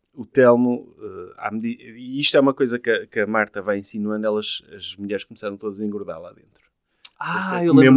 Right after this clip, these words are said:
Speaker 1: muito
Speaker 2: disso.
Speaker 1: pão e não
Speaker 2: Eu
Speaker 1: sei
Speaker 2: lembro-me
Speaker 1: quê.
Speaker 2: disso.
Speaker 1: A Marta, pelo visto, sei lá, com mais catorze quilos. E a,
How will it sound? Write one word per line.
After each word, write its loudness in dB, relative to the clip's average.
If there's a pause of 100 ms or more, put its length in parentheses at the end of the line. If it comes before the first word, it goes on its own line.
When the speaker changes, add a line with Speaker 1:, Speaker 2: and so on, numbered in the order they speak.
Speaker 1:
muito 4
Speaker 2:
disso. 6
Speaker 1:
pão 8
e 0
não 0
Speaker 2:
Eu 2
Speaker 1:
sei 6
Speaker 2:
lembro-me 4
Speaker 1:
quê. 0
Speaker 2:
disso. -2
Speaker 1:
A 2
Marta, 4
pelo -4
visto, -4
sei -4
lá, 0
com -12
mais -8
catorze -10
quilos. -18 (580)
E 6
a, 8